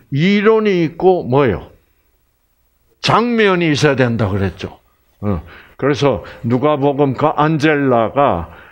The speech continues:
무조건적 사랑의 하나님을 알려주려면 실제로 이론으로,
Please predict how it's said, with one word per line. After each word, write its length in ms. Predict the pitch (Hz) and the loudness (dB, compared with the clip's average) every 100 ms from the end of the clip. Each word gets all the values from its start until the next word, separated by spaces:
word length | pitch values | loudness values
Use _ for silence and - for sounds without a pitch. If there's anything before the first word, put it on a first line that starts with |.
| _ | _
무조건적 880 | 117 127 139 190 196 202 185 180 - | -2 0 2 0 2 0 2 0 0
사랑의 840 | 156 147 147 143 139 135 139 139 | 0 2 2 0 0 0 2 2
하나님을 840 | - - 135 117 113 113 135 135 - | 0 0 2 2 0 0 2 2 0
알려주려면 800 | - 160 139 - 104 98 95 - | 0 2 2 0 -2 0 -2 -2
실제로 500 | - 131 165 156 139 | -2 -2 0 0 0
이론으로, 840 | 123 143 156 156 147 139 185 202 | 0 0 0 0 0 0 -2 -4